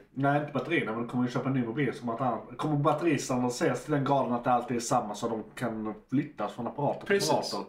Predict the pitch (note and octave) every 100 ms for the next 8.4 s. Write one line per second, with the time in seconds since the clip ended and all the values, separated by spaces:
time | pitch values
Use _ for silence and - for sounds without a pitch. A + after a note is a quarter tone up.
0 | - - - - - - - C3+ C3 -
1 | C3+ B2 A#2+ A#2 A2+ A2+ A#2+ B2 A#2 A2
2 | - B2+ C#3 C#3 C#3 A#2 C3 E3 E3+ E3+
3 | E3 D#3+ D3+ D3+ D#3 D#3+ - D#3 A#2 -
4 | - G2+ F2 G2 B2+ G3 G3 - _ -
5 | C#3+ C#3 C#3+ D3+ E3 F#3+ F3 - - A2+
6 | A2+ C3+ E3+ G3+ - E3 D3 C#3 E3 D3
7 | C#3 D3+ D3 B2+ C3+ C3+ C3+ B2+ B2+ B2
8 | A#2+ A#2 -